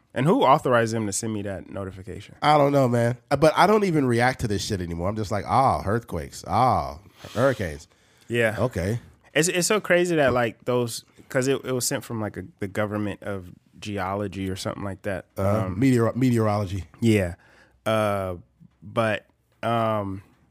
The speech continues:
Speaker 1: it's so crazy how they can get that mass information out to everybody.
Speaker 2: Yeah.
Speaker 1: It's, it's like, I don't know. It makes me wonder, like,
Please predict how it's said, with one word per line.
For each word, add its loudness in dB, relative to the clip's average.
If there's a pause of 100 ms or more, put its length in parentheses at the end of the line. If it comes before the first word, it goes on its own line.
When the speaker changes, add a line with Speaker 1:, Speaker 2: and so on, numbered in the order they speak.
(380)
Speaker 1:
it's 4
so 6
crazy 4
how 4
they 4
can -2
get -2
that -2
mass -2
information -6
out -8
to -12
everybody. -10 (260)
Speaker 2:
Yeah. -4 (120)
Speaker 1:
It's, -10
it's -16
like, -16 (180)
I -16
don't -12
know. -16
It -2
makes 2
me 4
wonder, 4
like, -2